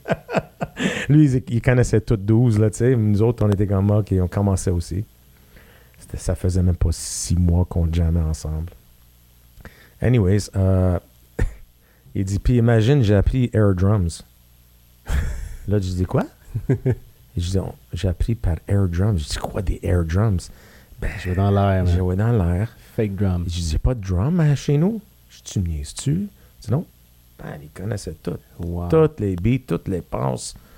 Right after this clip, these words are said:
Speaker 1: Mark, formidable. Formidable drum.
Speaker 2: Il avait connu d-, il avait connu d'autres chanteurs avant.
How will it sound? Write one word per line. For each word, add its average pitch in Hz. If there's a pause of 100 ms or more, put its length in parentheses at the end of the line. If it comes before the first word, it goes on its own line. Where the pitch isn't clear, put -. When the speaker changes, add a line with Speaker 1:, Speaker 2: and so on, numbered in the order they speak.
(300)
Speaker 1:
Mark, 110
formidable. 87
Formidable 95
drum. 85
Speaker 2:
Il 110
avait 120
connu 113
d-, 110
il 95
avait 92
connu 101
d'autres 98
chanteurs 90
avant. 92